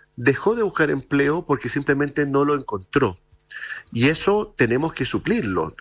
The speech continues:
Eh, tenemos que volver a, a generar oportunidades de empleo para esas personas que lamentablemente perdieron la esperanza de encontrar.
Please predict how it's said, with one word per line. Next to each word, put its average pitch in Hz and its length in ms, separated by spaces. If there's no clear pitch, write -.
Eh, 85 80
tenemos 151 320
que 151 120
volver 120 540
a, 139 420
a 117 140
generar 120 560
oportunidades 123 480
de 123 60
empleo 123 280
para 131 140
esas 120 160
personas 120 440
que - 120
lamentablemente 113 1200
perdieron 107 360
la 107 60
esperanza 104 580
de 104 100
encontrar. 98 520